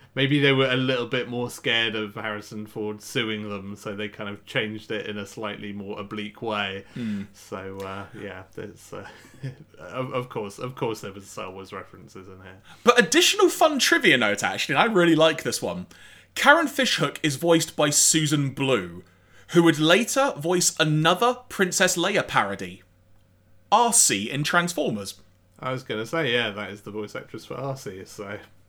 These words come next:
Speaker 1: there, there you go.
Speaker 2: So there's a fun little bit, bit of trivia for you there.
Speaker 1: Yeah. Again, like, I wonder whether that was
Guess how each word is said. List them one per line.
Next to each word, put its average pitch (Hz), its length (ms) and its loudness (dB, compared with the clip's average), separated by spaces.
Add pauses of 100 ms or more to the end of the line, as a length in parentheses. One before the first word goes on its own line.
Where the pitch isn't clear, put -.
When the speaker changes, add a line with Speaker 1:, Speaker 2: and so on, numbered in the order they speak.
(460)
Speaker 1:
there, 104 260 -10
there 113 120 -6
you 120 200 -6
go. 101 260 -2 (1000)
Speaker 2:
So - 140 -6
there's 220 100 0
a 139 40 -8
fun 101 260 -6
little 90 220 -12 (420)
bit, - 320 -12
bit - 100 -10
of - 60 -14
trivia 90 320 -8
for 90 180 -10
you 90 60 -10
there. 90 220 -6 (300)
Speaker 1:
Yeah. 104 260 -8 (160)
Again, 202 380 0
like, 139 240 0
I 139 120 4
wonder 147 280 4
whether 131 340 2
that 127 280 0
was 120 400 -6